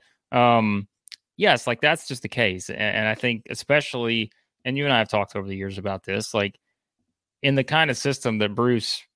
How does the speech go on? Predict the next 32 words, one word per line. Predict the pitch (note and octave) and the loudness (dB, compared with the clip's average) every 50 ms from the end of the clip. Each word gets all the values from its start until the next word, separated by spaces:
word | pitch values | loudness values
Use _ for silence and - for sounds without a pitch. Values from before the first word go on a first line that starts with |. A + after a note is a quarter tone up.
| _ _ _ _ _ _ _ _ - | _ _ _ _ _ _ _ _ -2
wants | A#2+ A2+ A#2 A2 - - | 0 2 2 2 0 -2
to | - G2 | -4 -2
run, | F#2 A2+ C3 A2+ G2 F#2+ F#2+ G2+ A2+ _ _ _ _ _ _ _ _ _ _ _ _ _ _ _ _ _ | 0 2 2 2 2 2 -2 -4 -6 _ _ _ _ _ _ _ _ _ _ _ _ _ _ _ _ _
I | - B2+ | -4 0
mean, | B2 A2+ G2+ | 0 0 -2
p-, | - - - | -4 -8 -4
there, | - C3 - - | -2 -2 -2 0
there's | B2 B2+ B2+ A2+ - B2 | 2 0 0 2 2 2
no | B2 B2+ C3 B2+ A#2+ A2 G2 - | 4 6 6 6 4 2 -2 -4
more | - G#2+ A2+ A2+ A2 G#2 | -4 -2 0 2 2 2
important | G2 - - A2 A2+ G#2 G2+ F#2+ F#2 - _ | 0 0 -2 -2 -2 -2 -4 -8 -10 -10 _
position | - G2 F#2 A#2+ C3+ - - F#2+ G2 - - | -6 -2 0 0 0 0 -2 -6 -6 -8 -8
than | - G#2 G2 | -6 -4 -4
just | G2 G2+ - - | -4 -4 -6 -6
the | G#2+ | -6
point | - - D3+ D#3+ D3 | -2 0 0 0 0
guard. | - G2+ G2+ G#2+ A2+ | 0 0 2 2 2
And | A#2 C3 C#3+ | 2 2 2
again, | C#3 C#3 A#2+ | 2 2 2
you | C#3 C3+ | 2 0
can | - B2 | -2 -2
say | - - B2+ A#2+ | 2 2 4 4
that | A#2 A#2 | 4 4
about, | A2 G2+ G#2+ G#2 A2+ - | 2 4 2 2 2 0
like | - G#2+ - - | -2 -6 -6 -6
you | A2 | -4
said, | - A#2 G2 F#2+ G2+ | -2 0 -2 0 0
ninety-five | G2+ G#2+ G#2+ G#2 - A2 G#2 G2+ | 0 0 0 0 2 0 0 0
percent | - G2 F#2+ - - G#2+ G2+ G2+ G2+ _ _ _ _ _ _ _ _ _ _ - | 0 -6 -6 0 2 2 2 2 0 _ _ _ _ _ _ _ _ _ _ 0
of, | - G#2 G#2 G2+ G2 F#2+ F#2 F2+ - - - _ _ _ _ _ _ _ _ _ _ _ | 2 4 4 4 4 2 -2 -6 -12 -20 -20 _ _ _ _ _ _ _ _ _ _ _
you | - A2 F#2+ | -6 -6 -4
know, | F2+ F2+ | -4 -6